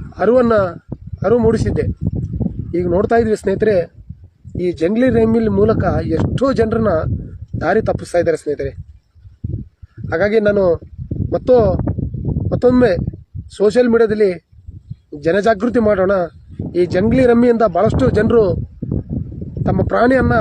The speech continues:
ತಮ್ಮ ಪ್ರಾಣವನ್ನ ಹಾನಿ ಮಾಡಿಕೊಳ್ತಾ ಇದ್ದಾರೆ. ಅಂಥವ್ರನ್ನಾದ್ರೂ ಅವ್ರಿಗೆ ಸ್ವಲ್ಪ ಏನಾದ್ರೂ ಬದಲಾವಣೆ ಆಗಲಿ ಅನ್ನೋ ಒಂದು ಭಾವನೆಗೋಸ್ಕರ ಮತ್ತೊಮ್ಮೆ ಲೈವ್ ಬರ್ತಾ ಇದ್ದೀನಿ.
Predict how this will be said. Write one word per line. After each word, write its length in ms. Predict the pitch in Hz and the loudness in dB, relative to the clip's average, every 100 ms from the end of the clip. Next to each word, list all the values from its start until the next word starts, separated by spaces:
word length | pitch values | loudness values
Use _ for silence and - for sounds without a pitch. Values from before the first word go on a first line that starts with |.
| 202 - - - - | 0 -2 -2 -4 -4
ತಮ್ಮ 160 | 185 202 | -2 0
ಪ್ರಾಣವನ್ನ 500 | 208 247 269 247 262 | 2 2 4 4 2
ಹಾನಿ 320 | 196 214 240 | 2 2 2
ಮಾಡಿಕೊಳ್ತಾ 460 | 220 214 214 208 | 2 2 0 0
ಇದ್ದಾರೆ. 200 | 196 190 | 0 0
ಅಂಥವ್ರನ್ನಾದ್ರೂ 720 | 202 175 240 240 240 233 233 196 165 - - - - 156 | 0 0 2 2 2 2 2 2 -2 -6 -4 -2 -2 0
ಅವ್ರಿಗೆ 380 | 180 196 190 165 | 0 2 0 0
ಸ್ವಲ್ಪ 260 | 208 202 196 170 - - - - - - | -2 0 0 0 -4 -12 -12 -10 -8 0
ಏನಾದ್ರೂ 420 | 208 277 277 233 147 | 4 4 4 2 2
ಬದಲಾವಣೆ 400 | 165 226 285 277 | 0 4 4 4
ಆಗಲಿ 200 | 254 226 | 4 2
ಅನ್ನೋ 160 | 226 220 | 2 2
ಒಂದು 160 | 208 | 2
ಭಾವನೆಗೋಸ್ಕರ 600 | 165 170 208 196 190 - 214 | 0 0 0 0 -2 -2 0
ಮತ್ತೊಮ್ಮೆ 380 | 170 240 254 | 2 4 4
ಲೈವ್ 200 | 220 202 | 4 2
ಬರ್ತಾ 220 | 185 170 170 | 2 0 -2
ಇದ್ದೀನಿ. 200 | 143 | -4